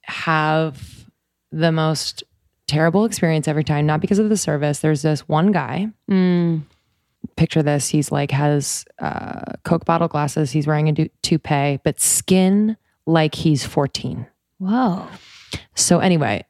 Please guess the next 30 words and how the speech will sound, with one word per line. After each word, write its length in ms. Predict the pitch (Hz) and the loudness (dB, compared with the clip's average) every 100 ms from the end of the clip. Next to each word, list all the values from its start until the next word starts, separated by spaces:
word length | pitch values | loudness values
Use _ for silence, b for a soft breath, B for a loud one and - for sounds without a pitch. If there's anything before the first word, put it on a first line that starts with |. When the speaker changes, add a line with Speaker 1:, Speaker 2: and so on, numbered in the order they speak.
| - | -4
Speaker 1:
so 260 | - 180 170 | 2 2 2
he 220 | 131 - 190 | -2 -6 -6
Speaker 2:
Like 140 | 175 | -2
Dave 180 | 180 165 | 0 0
Asprey 380 | 156 160 - 202 | -2 -4 -6 -8
skin? 340 | - 196 196 - _ - | -4 -2 -2 -4 _ 0
Speaker 1:
Yeah. 680 | 180 196 196 175 156 160 - _ | 2 4 2 0 -4 -8 -14 _
It's 160 | 214 - | 0 2
crazy. 400 | - 160 139 - | 0 0 0 -2
Speaker 2:
Silky 360 | - 180 - | 0 0 0
like 220 | 170 175 160 | -4 -4 -4
Dave 220 | 170 165 | -6 -4
Asprey? 400 | 165 165 - 185 | -6 -8 0 2
Speaker 1:
Yeah. 260 | 170 76 - _ | 2 -4 -12 _
It's 220 | 196 - | 0 0
crazy. 600 | - 214 220 185 - - b b b b b b b b b _ | 0 2 2 0 -6 -10 b b b b b b b b b _
So 180 | - 208 | 2 4
anyway, 520 | 240 180 160 156 - _ _ _ 190 | 4 4 2 0 -4 _ _ _ 0
I, 380 | 190 185 180 - _ | 2 2 0 -4 _
I've 140 | 180 160 | 0 2
been 120 | 190 | 4
in 80 | 214 | 4
there 120 | 214 | 2
a 60 | 208 | 0
few 140 | 196 | -2
times, 540 | - 160 151 151 151 - | 0 0 2 2 0 -2
and 100 | 180 - | -2 0
every 220 | 180 190 | 2 2
time 380 | - 214 196 175 | 2 2 2 0
somehow 920 | - 165 135 - 208 175 160 147 | 0 -2 -2 0 2 2 2 0